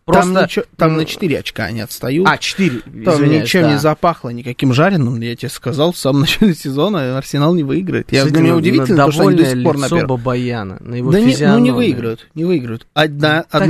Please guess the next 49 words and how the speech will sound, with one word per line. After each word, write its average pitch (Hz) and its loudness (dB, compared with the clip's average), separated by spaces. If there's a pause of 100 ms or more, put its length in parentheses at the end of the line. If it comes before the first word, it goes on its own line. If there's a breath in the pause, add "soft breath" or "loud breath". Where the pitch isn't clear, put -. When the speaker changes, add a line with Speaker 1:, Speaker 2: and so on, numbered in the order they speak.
Speaker 1:
должна 170 2
Speaker 2:
жалко 156 4
Speaker 1:
быть 151 -2
Speaker 2:
было. 123 -4
Speaker 1:
сенсация. 120 -2
Одна 143 2
сенсация 156 -4
в 160 -4
году. 139 -4
Две 139 2
Speaker 2:
Неаполь 156 4 (200)
Speaker 1:
сенсации - -4
не 139 0
Speaker 2:
тоже 202 4
Speaker 1:
бывает. 143 2
Speaker 2:
буксует. 123 -6 (440)
Но 139 0
у 139 4
них 151 2
просто, 160 -2
Speaker 1:
Ну, 156 -12
Speaker 2:
э, 113 -10
Speaker 1:
у 151 4
них 139 4
Speaker 2:
отрыв 190 2
Speaker 1:
просто 135 0
уже 139 2
Speaker 2:
больше, 135 -2
Speaker 1:
все, 135 0
Speaker 2:
да. 113 0 (100)
Speaker 1:
они 120 -2
уже 127 0
сделали 139 0
себе 139 -2
отрыв. 131 -8
А 135 -6
эти 123 -2
не 208 4
сделали. 139 -6
Вот - -8
вся 175 -2
разница. 147 0
Speaker 2:
Я 127 2
очень 131 -2
надеюсь, 117 -4
что - -14
Арсенал 117 -6
дотянет. 123 -6
Speaker 1:
Не-не-не, 175 0